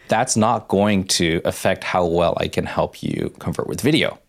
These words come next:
But if I did put a Ferrari in my profile photo and I had a bunch of engagement,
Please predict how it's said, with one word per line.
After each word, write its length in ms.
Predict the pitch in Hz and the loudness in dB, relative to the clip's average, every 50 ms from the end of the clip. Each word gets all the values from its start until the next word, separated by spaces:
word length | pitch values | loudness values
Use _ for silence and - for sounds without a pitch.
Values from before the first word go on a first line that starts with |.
| _ _ _ _ _ _ | _ _ _ _ _ _
But 100 | - 143 | 0 0
if 80 | 143 | 2
I 80 | 131 107 | 0 0
did 280 | 95 - 156 196 - - | 2 2 2 2 2 2
put 140 | - 196 | 0 0
a 40 | 185 | 0
Ferrari 460 | - - 107 92 85 82 82 82 80 | 2 2 2 2 4 4 2 2 2
in 120 | 73 87 87 | 2 2 2
my 140 | 85 85 82 | 2 0 0
profile 380 | - - - 107 123 - 85 80 | 0 0 0 0 2 2 0 0
photo 400 | - - - - 90 117 143 - - _ _ _ _ _ _ - | -2 -2 -2 0 0 0 -2 -4 -12 _ _ _ _ _ _ -4
and 120 | - 104 | -2 0
I 40 | 101 | 0
had 120 | - - - | 0 0 0
a 40 | |
bunch 180 | - 190 185 - | 0 0 0 0
of 60 | - | -2
engagement, 500 | - - 190 208 120 - - 80 - - | -2 0 0 0 0 0 -2 -4 -6 -6